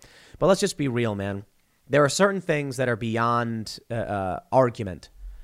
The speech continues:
And, and, and if their best defense was, "The judge lunged at me, we need a mistrial, and, you know, uh, the prosecutor said the N-word," or whatever, I'm just like, "Okay, we get it.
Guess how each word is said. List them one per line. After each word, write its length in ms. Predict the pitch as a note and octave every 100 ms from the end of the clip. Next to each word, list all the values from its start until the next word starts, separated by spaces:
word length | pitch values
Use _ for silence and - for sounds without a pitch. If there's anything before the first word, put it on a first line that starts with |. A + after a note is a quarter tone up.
| - - D#3
And, 200 | E3 E3
and, 180 | E3 E3
and 180 | D#3 E3
if 140 | E3+ E3+
their 160 | A3+
best 460 | A3+ D3 D#3+ - B2+
defense 500 | C3 C#3+ C3+ D#3 -
was, 320 | C3 B2+ A2+
"The 80 | B2+
judge 300 | A2 C#3 B2+
lunged 420 | B2 C3 D3 A#2+
at 120 | C#3+
me, 180 | C#3 D3
we 100 | C3
need 160 | C3+ B2+
a 40 |
mistrial, 880 | A#2 C#3+ - - D#3 C#3+ C#3 C#3+ C#3
and, 200 | A#2+ G#2 - _ - -
you 120 | - C3
know, 360 | A#2+ A2 G#2
uh, 180 | - A2
the 80 | G2
prosecutor 640 | - F#3 F3 - F3 E3+
said 240 | D#3 F3+ C3
the 140 | D3
N-word," 440 | D3+ E3+ D#3+ D#3 D3+
or 60 |
whatever, 400 | C#3+ C#3+ C3+ C#3
I'm 140 | C#3+ D3
just 160 | C#3
like, 200 | C#3+ C3
"Okay, 300 | - - A#2
we 160 | G#2 D3+
get 220 | A#2+ G2
it. 120 | G2